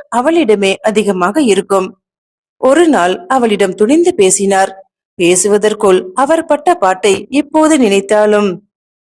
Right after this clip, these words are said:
"குதிரை, சோனகம்" என ஏதோ கூற முயன்றும் அவரால் முடியவில்லை. நறுமண திரவியங்களை ஏராளமாக பூசிக்கொண்டிருந்தார். விலை உயர்ந்த பட்டாடை அணிந்திருந்தார். முத்து மாலைகள் மார்பை வெளிக்கு தெரியப்படுத்தாமல் அலங்கரித்தன.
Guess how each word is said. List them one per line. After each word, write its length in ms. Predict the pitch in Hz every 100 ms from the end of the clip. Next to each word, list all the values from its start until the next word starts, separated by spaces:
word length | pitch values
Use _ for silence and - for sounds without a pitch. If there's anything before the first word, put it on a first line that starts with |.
| _ _ _ _ _ _ _ _ -
"குதிரை, 440 | 254 226 214 190 208 190 -
சோனகம்" 560 | 214 262 262 185 185 196 _ -
என 500 | 277 254 190 196 -
ஏதோ 360 | 247 262 226
கூற 340 | 214 - 330 330
முயன்றும் 580 | 202 226 226 233 185 -
அவரால் 440 | 294 247 208 196
முடியவில்லை. 640 | 202 208 311 226 190 196 190 190 - _ _ _
நறுமண 500 | 247 277 339 339 349
திரவியங்களை 760 | 349 202 196 214 202 196 190 190
ஏராளமாக 760 | 214 254 311 277 220 196 208 208
பூசிக்கொண்டிருந்தார். 920 | 277 - - 202 196 196 196 196 190 - - _ _
விலை 300 | - 220 220
உயர்ந்த 520 | 202 202 214 202 190 208
பட்டாடை 600 | 220 214 240 247 339 320
அணிந்திருந்தார். 680 | 208 208 196 190 190 190 - _ _ -
முத்து 340 | 311 - 381
மாலைகள் 500 | 311 208 202 190 196
மார்பை 520 | 208 202 262 220 190
வெளிக்கு 380 | 190 208 294 311
தெரியப்படுத்தாமல் 840 | 233 202 226 233 220 226 220 208 208
அலங்கரித்தன. 840 | - 220 285 294 180 - 196 196